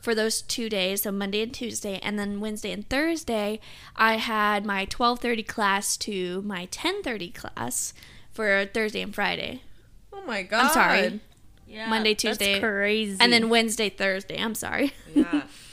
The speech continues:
Speaker 2: So what did it look like when you, like, I don't know, a class where you were, like, you was cooking in?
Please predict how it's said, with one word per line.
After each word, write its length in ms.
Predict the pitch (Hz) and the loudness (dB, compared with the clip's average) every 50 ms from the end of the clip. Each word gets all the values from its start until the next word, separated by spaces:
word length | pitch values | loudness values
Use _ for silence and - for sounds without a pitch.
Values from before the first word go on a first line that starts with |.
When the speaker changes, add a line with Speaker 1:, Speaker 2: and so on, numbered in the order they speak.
| - - - | -20 -16 -10
Speaker 2:
So 180 | - - - 185 | -6 -4 -2 -2
what 320 | 165 165 165 170 - - | 0 0 0 0 -2 -2
did 140 | - 202 196 | -4 -2 0
it 100 | 233 196 | 0 0
look 180 | 160 160 156 - | -2 -4 -4 -4
like 200 | 160 156 151 160 | -4 -4 -4 -6
when 120 | 156 151 | -6 -6
you, 120 | 151 151 147 | -4 -4 -4
like, 320 | 143 135 127 127 - - - - - - - - - - - - - - - - - - - - - - | -4 -4 -4 -6 -8 -12 -18 -20 -20 -20 -18 -16 -16 -16 -16 -16 -18 -18 -18 -18 -20 -20 -18 -18 -10 -8
I 100 | 147 147 | -6 -6
don't 100 | 151 147 | -6 -6
know, 160 | 135 117 - - - | -6 -8 -8 -4 -4
a 100 | 165 156 | -4 -4
class 400 | - - - 180 180 185 - - | -4 -6 -6 -4 -4 -4 -6 -6
where 80 | 202 190 | -8 -6
you 120 | 180 180 | -6 -6
were, 120 | 165 165 165 | -6 -4 -4
like, 220 | 147 135 120 - | -4 -6 -6 -8
you 100 | - 147 | -8 -10
was 140 | 139 131 - | -10 -10 -10
cooking 380 | - - - 156 - 143 131 120 | -10 -10 -10 -8 -8 -10 -10 -10
in? 180 | - - - | -12 -12 -14